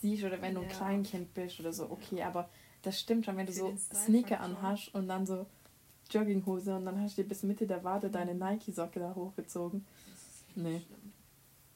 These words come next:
Speaker 1: Nicht so schön.
Speaker 2: Mhm.
Speaker 1: Okay, und ich hab noch was Weckes, nämlich Ärger für was kassieren, was man nicht gemacht hat.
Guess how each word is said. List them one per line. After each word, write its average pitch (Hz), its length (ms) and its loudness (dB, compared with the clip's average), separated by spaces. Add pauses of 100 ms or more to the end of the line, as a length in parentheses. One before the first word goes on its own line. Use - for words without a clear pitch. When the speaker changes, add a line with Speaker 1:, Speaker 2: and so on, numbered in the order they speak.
(440)
Speaker 1:
Nicht 190 280 2
so - 80 -8
schön. 175 340 -8 (280)
Speaker 2:
Mhm. 214 480 -10 (300)
Speaker 1:
Okay, 208 340 2
und 175 220 -2
ich 262 240 2
hab 196 100 0
noch 190 180 -2
was 190 200 -2
Weckes, 190 380 -2 (340)
nämlich 190 380 0
Ärger 214 300 6
für 196 220 -4
was 202 200 2
kassieren, 196 460 0
was - 180 -4
man 175 200 -2
nicht 196 340 2
gemacht - 500 -6
hat. - 180 -10